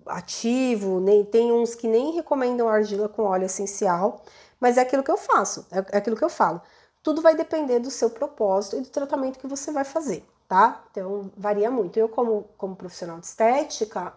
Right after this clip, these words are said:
eu acabo me abrindo sempre pra outros tipos de, de mistura,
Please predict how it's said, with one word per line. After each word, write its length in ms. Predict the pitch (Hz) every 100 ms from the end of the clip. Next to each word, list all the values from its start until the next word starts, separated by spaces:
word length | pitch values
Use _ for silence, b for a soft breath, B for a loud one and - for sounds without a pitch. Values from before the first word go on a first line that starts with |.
| -
eu 140 | 240
acabo 380 | 247 233 202 240
me 120 | 240
abrindo 360 | 233 214 208 208
sempre 360 | - 190 208
pra 180 | - 247
outros 300 | 208 208 220
tipos 340 | - 214 208 196
de, 300 | 196 196 190 b b b
de 200 | 180 202
mistura, 680 | 233 254 - 226 208 240